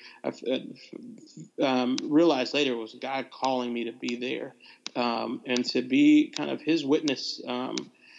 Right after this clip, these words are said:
for justice in a world that, um, that appeared to overlook it at that moment. And so I, I stood out there, and a couple,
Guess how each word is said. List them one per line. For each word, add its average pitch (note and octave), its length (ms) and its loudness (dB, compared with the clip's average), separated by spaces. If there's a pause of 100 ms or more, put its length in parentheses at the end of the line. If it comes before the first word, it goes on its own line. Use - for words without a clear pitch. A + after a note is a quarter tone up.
(200)
for C3+ 80 4
justice B2+ 460 0
in C3 80 -4
a B2+ 60 -4
world A#2+ 320 2
that, B2+ 280 -4
um, B2 280 -4
that B2 160 0
appeared B2 320 0
to B2+ 160 2
overlook A#2 420 0
it C3+ 80 -2
at - 160 -6
that - 160 -2
moment. B2+ 300 -6 (100)
And C3 100 2
so C#3+ 140 2
I, C#3+ 200 2
I C#3 40 2
stood D3+ 220 0
out D3 180 -2
there, D3 240 2
and B2 260 -2 (460)
a - 260 -20
couple, C#3+ 220 -4